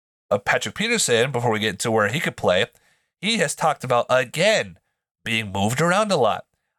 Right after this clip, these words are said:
I don't think he's gonna be stuck on an island on the outside. He's been really alluding to moving around a lot. And he said that they, they talked about expectations for him this year.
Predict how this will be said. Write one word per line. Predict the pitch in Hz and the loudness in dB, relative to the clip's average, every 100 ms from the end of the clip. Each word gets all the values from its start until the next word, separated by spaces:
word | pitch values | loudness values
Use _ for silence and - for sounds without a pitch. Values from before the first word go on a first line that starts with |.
| - | -4
I | 117 | -2
don't | 139 | 0
think | 180 | -2
he's | 175 | -2
gonna | 175 | -2
be | 175 | 0
stuck | 151 - 147 - | 0 0 -2 0
on | |
an | 156 | -2
island | 135 175 175 | 0 0 0
on | 131 | 0
the | |
outside. | 101 - 104 98 | 0 2 0 0
He's | 113 | -2
been | 113 127 117 | -2 -4 -2
really | 151 | -2
alluding | 175 151 175 143 | 0 0 -2 -2
to | - | -4
moving | 104 117 139 | -2 -2 -2
around | 131 113 135 | 0 2 2
a | |
lot. | 110 95 95 - - _ - | 2 2 0 -4 -20 _ -8
And | 107 | -2
he | 139 226 | -2 0
said | - 160 143 | 0 2 2
that | 123 107 | 2 2
they, | 110 113 | 0 -2
they | 123 | -4
talked | 120 156 | -4 -2
about | 135 123 | -2 -2
expectations | 135 - - - 139 - 120 | -4 -6 -12 -8 -4 -2 0
for | 117 | 0
him | 107 117 | 0 0
this | 95 - | 0 0
year. | 78 | -2